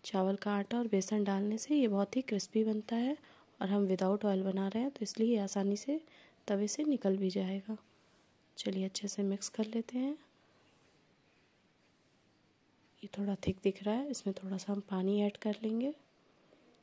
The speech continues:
बहुत ही थोड़ा सा, क्योंकि हमें इसे चीला बनाना है बढ़िया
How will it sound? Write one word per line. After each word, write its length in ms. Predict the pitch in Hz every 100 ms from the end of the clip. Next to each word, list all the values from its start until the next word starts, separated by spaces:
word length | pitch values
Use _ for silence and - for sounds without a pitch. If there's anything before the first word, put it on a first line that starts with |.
| - _ _ -
बहुत 340 | 202 196 196 -
ही 80 | - _ _ -
थोड़ा 180 | 208 208
सा, 280 | - 269 277 - _ _ _ _ _ _ _ _ _
क्योंकि 260 | 208 202 196
हमें 120 | 196
इसे 300 | 196 208 226 - _ _ _ _ -
चीला 320 | - 196 196
बनाना 380 | 202 202 202 214
है 160 | 233
बढ़िया 360 | 240 220 226